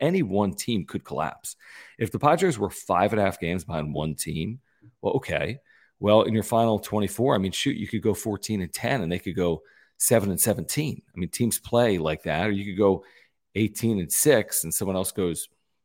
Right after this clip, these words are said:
you know, twelve and twelve, or whatever the math would support. The problem with this is you're susceptible to any team playing well. If any of those four teams, for example,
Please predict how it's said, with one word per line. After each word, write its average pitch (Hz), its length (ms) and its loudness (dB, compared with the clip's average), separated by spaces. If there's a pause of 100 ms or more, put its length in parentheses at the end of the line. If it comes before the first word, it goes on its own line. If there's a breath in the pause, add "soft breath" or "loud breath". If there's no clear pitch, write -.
(340)
you 95 120 -6
know, 80 100 -4
twelve 98 320 2
and 82 100 -8
twelve, 73 400 0
or 90 60 -2
whatever 101 260 4
the 82 80 -4
math 78 400 -2
would 92 140 -8
support. - 460 0 (760)
The 113 80 -8
problem 131 480 4
with 101 160 2
this 98 220 4
is 95 120 -2
you're 110 80 2
susceptible 101 580 0
to - 240 -4
any 110 280 4
team 98 400 -2
playing 80 340 -2
well. 71 320 -4 (340 loud breath)
If 113 220 0 (160)
any 135 280 6
of 101 100 4
those 101 200 4
four 95 280 -2
teams, 98 400 -2
for 82 160 -6
example, 82 580 -6